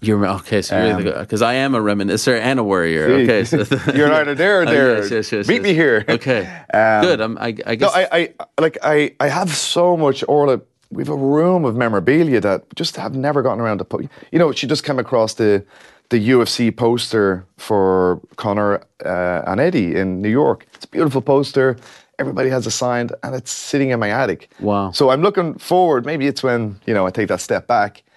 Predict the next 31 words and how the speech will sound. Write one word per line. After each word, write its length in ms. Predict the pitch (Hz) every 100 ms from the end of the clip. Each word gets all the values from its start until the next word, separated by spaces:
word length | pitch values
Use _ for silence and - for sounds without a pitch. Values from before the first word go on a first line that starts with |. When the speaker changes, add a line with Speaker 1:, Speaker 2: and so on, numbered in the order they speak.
| _ -
Speaker 2:
going 220 | 120 123
into 200 | 139 135
that 200 | 117 85
room 340 | 98 85 71 - _ _ _ _ -
and 160 | 82
taking 340 | 127 135 131 110
out 140 | 104
all 160 | 98 90
these 180 | 87
posters, 580 | - 101 87 101 87 78
putting 260 | - 135 110
them 140 | 101
up, 300 | 98 87 _ _ _ _ _ _ -
and, 340 | 90 90 90
uh, 380 | 92 90 87 82 - _ _ _ _
and 200 | - 117
then 200 | 127 139
I'll, 260 | 127 117 113
I'll 160 | 110 107
allow 220 | 110 107
myself 460 | 101 90 101 87 95
maybe 200 | 92 90
that, 260 | 92 85 - _ _
that 180 | 107 92
reminiscing. 580 | 95 92 95 95 - 90
And 100 | 90
I'm 100 | 92
sure 460 | - 110 107 101 -
at 80 | -
some 220 | 120 110
stage, 520 | - 104 98 90 -